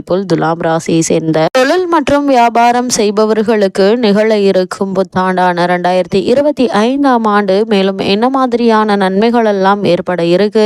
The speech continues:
என்று பார்க்கும்போது, போட்டிகள் சற்று கடுமையாக இருந்தாலும், சுக்கிரன் மற்றும் ராகு சுபபலம் பெற்று சஞ்சரிப்பதால விற்பனையும்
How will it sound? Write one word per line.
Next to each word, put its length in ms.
என்று 280
பார்க்கும்போது, 760
போட்டிகள் 560
சற்று 380
கடுமையாக 640
இருந்தாலும், 600
சுக்கிரன் 460
மற்றும் 280
ராகு 380
சுபபலம் 520
பெற்று 300
சஞ்சரிப்பதால 840
விற்பனையும் 640